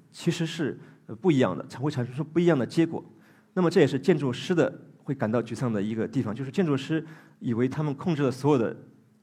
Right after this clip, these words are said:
世界的秘密，物质世界建造的秘密，只要通过格子摆布就可以带来新-，新鲜的变化。其实这个变化的钥匙，我想并不掌握在建筑师手里，而是掌握在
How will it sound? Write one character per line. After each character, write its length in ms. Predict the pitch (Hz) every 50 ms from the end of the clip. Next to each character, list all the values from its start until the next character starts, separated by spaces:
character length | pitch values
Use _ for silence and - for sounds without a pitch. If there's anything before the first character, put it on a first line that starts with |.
| _ _
世 200 | _ - - 160
界 120 | 131 139 123
的 60 | 120
秘 140 | 123 139 127
密， 180 | 110 78 - - 165
物 100 | 165 151
质 100 | 135 120
世 140 | 127 127
界 140 | 117 135 113
建 180 | - 175 147 127
造 100 | 143 123
的 60 | 113
秘 140 | 107 113 107
密， 120 | 82 - - - - - - - _
只 80 | - 139
要 40 | 135
通 160 | 135 165 165
过 80 | 151 131
格 220 | 120 - 123 135
子 140 | 143 156 139
摆 180 | - 127 107
布 180 | - - 110 90
就 120 | - 131
可 120 | - - 127
以 160 | 113 - - - - -
带 100 | - 131
来 120 | 120 123
新-， 260 | 123 - - - - - _
新 180 | - - 170 139
鲜 80 | 156
的 80 | 147 123
变 220 | - - 160 117
化。 160 | 82 - 117 - - - - - _
其 120 | - - 185
实 160 | - 196 180
这 140 | - - -
个 60 | 170
变 160 | - 190 170 143
化 140 | - 151
的 80 | 123 110
钥 180 | 143 185 143 123
匙， 160 | - - - - - - - - -
我 80 | 147
想 180 | 135 151 120 120
并 100 | 175 175
不 80 | 143 147
掌 200 | - 117 101 110
握 40 |
在 80 | 120 127
建 200 | 120 - 170 147
筑 100 | 147 147
师 140 | 135 175 165
手 180 | - - 131
里， 80 | 110 -
而 100 | 101 120
是 60 | 127
掌 180 | 127 123 107 107 113
握 40 |
在 220 | 120 135 135 87